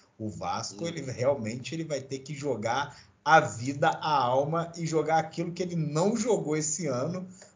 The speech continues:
Speaker 1: pra poder garantir aí esse acesso pra Série A, essa volta aí pra primeira divisão. Vai
Speaker 2: Eu
Speaker 1: ser
Speaker 2: tava
Speaker 1: um jo-,
Speaker 2: tendo
Speaker 1: e vai ser um jogo bom de ver. Eu confesso que eu tô
Speaker 2: Va-, é, eu gosto desse tipo de jogo.
Speaker 1: Eu tô
Speaker 2: É, é,
Speaker 1: muito propenso a assistir.
Speaker 2: Então,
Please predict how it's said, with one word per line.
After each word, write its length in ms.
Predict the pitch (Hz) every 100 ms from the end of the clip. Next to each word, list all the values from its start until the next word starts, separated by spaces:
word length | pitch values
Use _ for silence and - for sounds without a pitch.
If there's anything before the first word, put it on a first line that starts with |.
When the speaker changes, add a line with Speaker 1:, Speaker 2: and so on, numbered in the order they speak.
| _
Speaker 1:
pra 140 | 139
poder 420 | 131 151 131 123 123
garantir 560 | 139 139 135 - 127
aí 220 | 120 113
esse 200 | 120 -
acesso 400 | 127 - 110 107
pra 140 | - 110
Série 300 | - 113 104
A, 80 | 104
essa 220 | 101 113
volta 400 | 101 98 104 107
aí 100 | 98
pra 340 | 98 110 104 - - _
primeira 360 | 110 104 101
divisão. 500 | 104 107 117 104 82 82 _ _ _ _ -
Vai 120 | 95
Speaker 2:
Eu 20 |
Speaker 1:
ser 320 | - 107 120
Speaker 2:
tava 160 | 147 175
Speaker 1:
um 40 |
jo-, 120 | 196 214
Speaker 2:
tendo 100 | 202
Speaker 1:
e 40 |
vai 160 | 190 202
ser 140 | 208
um 80 | 226
jogo 200 | 220 226
bom 160 | 226 233
de 80 |
ver. 240 | 254 165 127
Eu 120 | 131
confesso 520 | - 165 160 160 -
que 80 | 190
eu 160 | 185 185
tô 400 | - 185 185 185
Speaker 2:
Va-, 120 | 214
é, 220 | 214 220
eu 80 | 165
gosto 240 | 165 196 -
desse 180 | 202
tipo 160 | 143 147
de 60 | 147
jogo. 440 | 139 147 120 82 -
Speaker 1:
Eu 140 | 170
tô 180 | - 180
Speaker 2:
É, 40 |
é, 40 | 165
Speaker 1:
muito 960 | 170 170 185 190 190 180 175 156 131 -
propenso 520 | 190 185 185 165 165
a 20 | 165
assistir. 560 | - 170 - 110 - - _ _
Speaker 2:
Então, 280 | 302 285 180